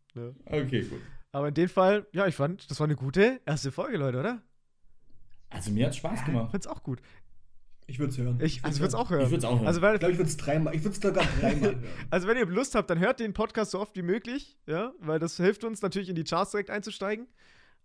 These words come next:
Speaker 1: Ähm, ja. Und ansonsten
Speaker 2: Ja, und vor allem, vor allem ist es ja auch so, dass man einfach, äh, Spaß haben kann mit uns,
Speaker 1: Ja,
Speaker 2: glaub ich.
Speaker 1: glaub ich auch.
Speaker 2: Und die nächsten Folgen werden ja noch viel cooler, weil dann können wir mal so richtig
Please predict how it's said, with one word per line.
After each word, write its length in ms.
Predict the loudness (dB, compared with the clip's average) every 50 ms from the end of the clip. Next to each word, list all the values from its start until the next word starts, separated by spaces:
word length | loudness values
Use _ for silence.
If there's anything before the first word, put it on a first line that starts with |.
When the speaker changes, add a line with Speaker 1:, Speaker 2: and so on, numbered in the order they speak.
| _ -4
Speaker 1:
Ähm, 460 | 0 2 2 2 0 -2 -6 -10 -12 _ _ _ _ _ _ _ _ _ _ _ -20 -10 _ -2
ja. 180 | -2 -2 -2 -6 _ _ _ _ _ _ _ _ _ _ _ _ -2
Und 100 | 0 2
ansonsten 340 | 2 2 2 2 2 0 2
Speaker 2:
Ja, 100 | 2 2
und 160 | 2 0 0
vor 200 | -2 -4 -4 -2
allem, 340 | -2 0 0 0 -2 -4 -10 -16 -20 -20 -16
vor 160 | -10 -6 -4 -2
allem 180 | 0 0 0
ist 100 | 0 0
es 140 | -2 -2 -2
ja 100 | -4 -4
auch 80 | -2 -4
so, 240 | -4 -2 -2 -2 -2
dass 220 | 0 -2 -2 0
man 180 | 0 2 0 0
einfach, 480 | 0 -2 -2 -2 -4 -6 -8 -10 -12 -10
äh, 240 | -6 -4 -4 -4 -4 -8 -12
Spaß 420 | -16 -10 -8 -6 -6 -6 -4 -4
haben 200 | -2 -2 -2 -2 -4
kann 140 | -4 -4
mit 120 | -4 -4 -4
uns, 160 | -4 -2 0
Speaker 1:
Ja, 80 | 0 0
Speaker 2:
glaub 120 | 0 -2 -2
ich. 40 | -2
Speaker 1:
glaub 120 | -2 -2
ich 120 | -2 -2
auch. 120 | 0 0 2
Speaker 2:
Und 120 | 4 4 4
die 40 | 2
nächsten 340 | 0 -2 -2 -4 -6 -4 0
Folgen 320 | 2 2 4 2 2 2
werden 180 | 0 0 0 2
ja 60 | 2
noch 180 | 2 0 0
viel 120 | 0 -2 -2
cooler, 300 | -2 -2 -2 -2 -2 0
weil 100 | -2 -2
dann 140 | -2 -4 -4
können 160 | -4 -4 -4 -6
wir 60 | -4
mal 140 | -4 -4 -4
so 80 | -4 -4
richtig 540 | -4 -4 -6 -6 -6 -8 -8 -8 -10 -16 -20